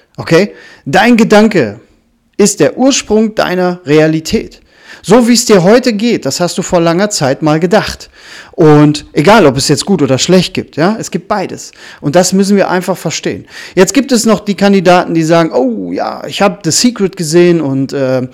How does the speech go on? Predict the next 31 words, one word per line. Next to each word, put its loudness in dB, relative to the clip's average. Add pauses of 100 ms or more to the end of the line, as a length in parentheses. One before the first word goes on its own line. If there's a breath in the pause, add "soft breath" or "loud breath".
(1120 loud breath)
ich 4
setz 4
mich 4
jetzt 4
hier 4
hin, 6 (220 loud breath)
mach 0
jetzt 0
mein 2
Vision 4
Board 4
und 0
wünsch 2
mir 4
das 2
ganz 0
fest" 0
und -2
so 0
weiter 4
und 0
so -6
fort, -4
wo -4
ich -6
sage, 0
"Da -4
sitzt -2
du -2
noch 0
lange", 2